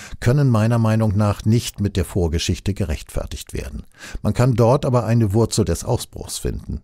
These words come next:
Darum muss man immer, auch jetzt, die jahrzehntelange Entwicklung des Konflikts beobachten,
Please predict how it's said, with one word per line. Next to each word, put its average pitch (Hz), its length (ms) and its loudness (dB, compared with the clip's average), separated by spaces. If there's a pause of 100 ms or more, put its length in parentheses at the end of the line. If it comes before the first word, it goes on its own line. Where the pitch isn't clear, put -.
(120)
Darum 87 400 2
muss 87 220 0
man 87 200 0
immer, 139 420 4
auch 101 220 0
jetzt, - 460 0
die 98 60 0
jahrzehntelange 104 800 0
Entwicklung 85 480 -2
des - 180 -4
Konflikts - 520 -2
beobachten, 85 720 -2